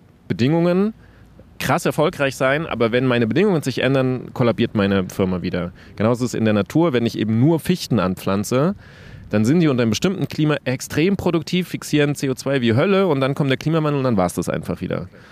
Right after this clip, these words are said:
Ne? Und da würde ich, könnte ich mir auch vorstellen, dass man da durchaus Parallelen ziehen kann. Ähm, und die dritte Sache, die ich jetzt noch sage, ist, glaube ich, das ist einfach eine krasse, coole Reise, die man da machen kann. Also weil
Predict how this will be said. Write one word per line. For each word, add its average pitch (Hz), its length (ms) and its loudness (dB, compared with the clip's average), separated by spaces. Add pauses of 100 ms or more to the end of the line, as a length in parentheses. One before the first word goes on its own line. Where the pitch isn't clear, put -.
(200)
Ne? 180 200 0
Und 120 160 -2
da 127 220 2 (340)
würde 120 300 -2
ich, - 140 -4
könnte 120 160 0
ich 120 40 -4
mir 120 100 2
auch 120 100 2
vorstellen, 113 320 0
dass 104 120 0
man 107 120 0
da 104 80 4
durchaus 113 300 0
Parallelen 120 500 2
ziehen 113 240 0
kann. 107 300 0 (540)
Ähm, 104 420 0 (1800)
und 117 240 2
die 107 60 -4
dritte 175 520 0
Sache, 156 260 0
die 151 100 0
ich 147 100 0
jetzt 147 180 -2
noch 139 100 2
sage, 139 300 2
ist, 120 380 0
glaube 120 260 4
ich, 117 160 -2 (340)
das 95 120 -4
ist 117 100 0
einfach 131 240 2
eine 123 120 2
krasse, 143 440 0
coole 139 400 2
Reise, 123 240 2
die 107 80 0
man 98 140 2
da 98 40 -2
machen 92 300 -4
kann. 92 240 -2
Also 101 300 -2
weil 120 460 4